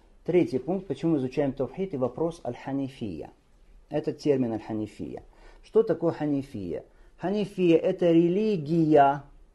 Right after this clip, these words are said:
отклонившаяся от многобожия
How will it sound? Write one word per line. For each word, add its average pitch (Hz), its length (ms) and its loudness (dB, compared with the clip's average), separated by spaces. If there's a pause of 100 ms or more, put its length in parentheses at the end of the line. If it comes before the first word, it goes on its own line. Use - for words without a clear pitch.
(260)
отклонившаяся 190 1400 4
от 196 220 6
многобожия 147 1300 2